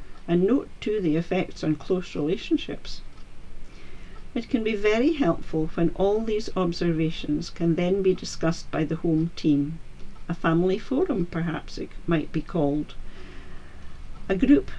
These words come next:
sharing how individuals feel about the changes. If possible, include your,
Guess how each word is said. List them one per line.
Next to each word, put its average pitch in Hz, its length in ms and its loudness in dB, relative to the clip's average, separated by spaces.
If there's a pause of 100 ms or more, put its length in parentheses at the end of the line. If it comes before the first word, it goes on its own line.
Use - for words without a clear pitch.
(120)
sharing 262 500 4
how 220 280 -2
individuals 196 720 2 (240)
feel 165 560 2
about 156 320 -4
the 170 80 -4
changes. 147 640 0 (760)
If - 280 2
possible, 165 640 -2
include 190 460 0
your, 202 200 4